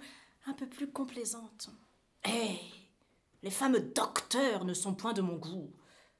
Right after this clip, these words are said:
Je consens qu'une femme ait des clartés de tout, mais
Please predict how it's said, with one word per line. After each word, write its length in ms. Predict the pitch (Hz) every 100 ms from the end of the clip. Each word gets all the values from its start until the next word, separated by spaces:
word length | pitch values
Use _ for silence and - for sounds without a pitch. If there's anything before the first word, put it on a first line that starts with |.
| _ _ _
Je 120 | - 320
consens 460 | 403 359 - 415
qu'une 180 | 240 202
femme 220 | 320 285
ait 60 | 202
des 100 | 202
clartés 440 | 262 269 - 381
de 80 | 196
tout, 340 | - 349 - - - _ _ _ _
mais 260 | 254 320